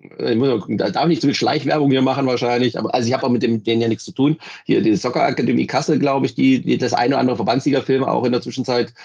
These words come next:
filmt, was du auf YouTube dir angucken kannst. Aber das ist halt auch die Frage, was du da, ähm,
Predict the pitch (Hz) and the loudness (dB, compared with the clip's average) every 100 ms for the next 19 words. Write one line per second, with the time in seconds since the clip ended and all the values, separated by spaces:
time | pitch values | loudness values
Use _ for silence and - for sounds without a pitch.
0 | - - 151 151 139 - 117 - 143 139 | -20 -2 2 2 2 -2 -4 2 2 2
1 | 139 143 127 135 135 - 139 120 120 123 | 0 2 2 2 0 0 0 2 2 4
2 | 120 - - - - _ - 107 117 113 | 2 -4 -20 -20 -20 _ -2 0 2 2
3 | 113 - 104 101 120 101 107 139 - 92 | 0 0 -2 0 -2 0 0 -2 0 0
4 | 107 104 98 - 101 104 107 107 - _ | 2 0 -2 -4 0 2 4 2 -2 _
5 | - _ - 110 104 110 104 101 | -20 _ -4 0 2 2 2 0